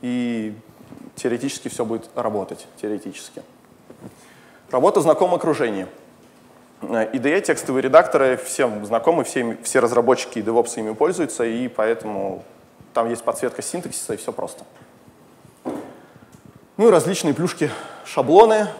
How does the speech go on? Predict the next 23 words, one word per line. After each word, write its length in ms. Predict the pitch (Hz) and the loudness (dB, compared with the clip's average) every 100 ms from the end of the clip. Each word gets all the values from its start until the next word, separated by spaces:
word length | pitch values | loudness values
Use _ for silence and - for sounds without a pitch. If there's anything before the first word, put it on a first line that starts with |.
| - | -2
То 80 | 139 | -2
есть 320 | - - - | -2 -10 2
делаем 240 | 156 143 | 6 6
какой-то 260 | - - - | 4 -2 -2
шаблон, 400 | - 127 165 180 | 2 4 6 6
на 60 | |
основе 280 | 135 - 131 | 4 4 0
него 360 | 131 131 160 139 | 2 4 6 6
легко 460 | 117 - 139 131 | 4 2 6 6
конфигурируются 800 | 110 113 - 113 127 127 113 - | 4 -2 -4 -2 0 0 -2 -4
другие 260 | 110 135 120 | -8 -6 -6
задачи. 400 | 113 104 95 - - - - - - - - - - | -4 -4 -6 -10 -18 -20 -20 -20 -20 -20 -20 -14 -4
Ну 100 | 143 | -2
и 20 | |
копипаст 600 | 143 131 117 107 - - - - - - - | 0 0 0 -2 -2 -10 -20 -20 -20 -20 -18
тоже 160 | - 117 | -16 -12
поддерживается. 560 | 104 101 107 - - - - - - - - - - - - - | -10 -4 -4 -6 -12 -16 -20 -20 -18 -18 -20 -20 -20 -20 -16 0
Минусы. 480 | 151 156 127 107 92 - - - _ _ - | 4 4 4 -2 -4 -12 -20 -20 _ _ -4
Так 160 | - - | 0 0
как 200 | 113 113 | -2 -4
используется 500 | - 156 135 120 147 | 4 6 6 0 -4
сторонняя 460 | - 143 143 131 | 2 4 4 2
тулза, 500 | - 127 143 185 226 | 0 4 6 6 4